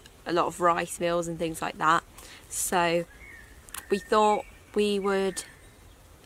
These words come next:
have a nice cook up, and, uh, so this is one of our go-tos, cooking burgers on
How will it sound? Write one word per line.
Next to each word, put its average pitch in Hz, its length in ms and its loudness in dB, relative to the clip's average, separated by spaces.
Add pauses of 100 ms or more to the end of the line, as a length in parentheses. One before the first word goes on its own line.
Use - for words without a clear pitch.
(480)
have 208 140 -4
a 196 40 -2
nice 196 280 2
cook - 320 -6
up, - 280 0 (1000)
and, 185 320 -8
uh, 185 340 -6 (540)
so 190 440 -4 (240)
this 185 220 -6
is 196 360 -4 (380)
one 202 140 0
of 196 80 -2
our 190 140 2
go-tos, 180 800 0 (800)
cooking 175 360 -4
burgers 175 500 2
on 170 340 -4